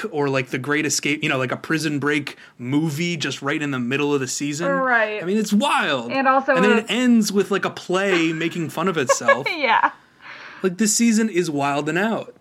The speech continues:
Speaker 1: I'm,
Speaker 2: It's
Speaker 1: I'm for it.
Speaker 2: it's a victory lap, and it's a well-deserved one. And I, I love every minute of it. Um, but so we
Speaker 1: Yeah.
Speaker 2: start, we start off with Aang waking up,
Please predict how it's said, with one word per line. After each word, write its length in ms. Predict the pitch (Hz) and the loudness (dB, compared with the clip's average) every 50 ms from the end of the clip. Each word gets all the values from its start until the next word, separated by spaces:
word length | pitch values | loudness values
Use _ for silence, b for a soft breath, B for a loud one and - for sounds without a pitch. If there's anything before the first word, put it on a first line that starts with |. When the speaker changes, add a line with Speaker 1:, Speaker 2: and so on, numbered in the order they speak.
| _ - | _ 0
Speaker 1:
I'm, 200 | 240 294 311 311 | 0 2 2 0
Speaker 2:
It's 60 | - | -4
Speaker 1:
I'm 100 | 135 151 - | -6 -6 -6
for 300 | - - 190 240 247 - | -2 0 2 2 2 0
it. 180 | - - - - | -2 -6 -6 0
Speaker 2:
it's 220 | - 311 262 - | 0 0 0 0
a 180 | - 349 302 277 | -2 -4 -2 -2
victory 520 | 392 392 381 - - 247 220 214 190 185 | -4 -4 -6 -4 -2 -2 -2 0 -2 -4
lap, 320 | 190 180 160 135 175 - - | -2 0 2 2 0 0 -2
and 160 | - 233 240 247 | -4 -2 0 0
it's 140 | 247 233 | -2 0
a 80 | 277 254 | 0 0
well-deserved 720 | 247 262 269 277 269 269 226 220 208 196 190 196 185 196 | 2 2 2 2 0 -2 -2 0 0 0 0 0 -4 -6
one. 420 | 190 165 139 127 131 147 196 175 - - | -8 -6 -4 -4 -4 -6 -8 -12 -12 -10
And 540 | - 214 208 202 196 196 190 190 185 - - - | -6 -4 -4 -4 -4 -4 -8 -14 -14 -12 -8 -4
I, 480 | - 208 202 196 196 190 196 190 185 - | -2 -2 0 0 0 0 0 0 -2 -2
I 160 | - 196 202 196 | 0 0 0 0
love 280 | 190 190 190 185 180 180 | 0 0 -2 -2 -2 -2
every 280 | 117 196 180 180 156 | -4 -4 -4 -6 -8
minute 240 | 123 120 107 110 107 | -6 -6 -8 -8 -6
of 140 | 98 101 98 | -8 -8 -8
it. 220 | 120 123 131 - - - | -8 -10 -10 -8 -6 -4
Um, 500 | 220 214 214 208 202 185 185 180 - - _ - | -2 -2 -2 -2 -4 -4 -8 -14 -18 -20 _ -12
but 200 | 233 247 240 233 | -8 -8 -6 -2
so 120 | 277 262 | -2 -4
we 120 | 254 262 247 | -2 -2 -2
Speaker 1:
Yeah. 160 | 233 233 302 | 2 4 4
Speaker 2:
start, 200 | 285 262 - 247 | 4 4 0 -4
we 100 | 294 311 | -6 -6
start 280 | - - 349 381 359 | -2 2 2 4 6
off 300 | 294 269 262 262 254 240 | 8 8 8 6 4 0
with 180 | 240 240 226 226 | -4 -6 -6 -6
Aang 360 | - 233 240 247 254 247 240 233 | -4 -4 -2 -2 -2 -4 -4 -4
waking 360 | 226 220 214 226 214 208 196 | -4 -6 -8 -10 -10 -6 -2
up, 300 | 190 190 190 196 - | 0 0 0 0 -2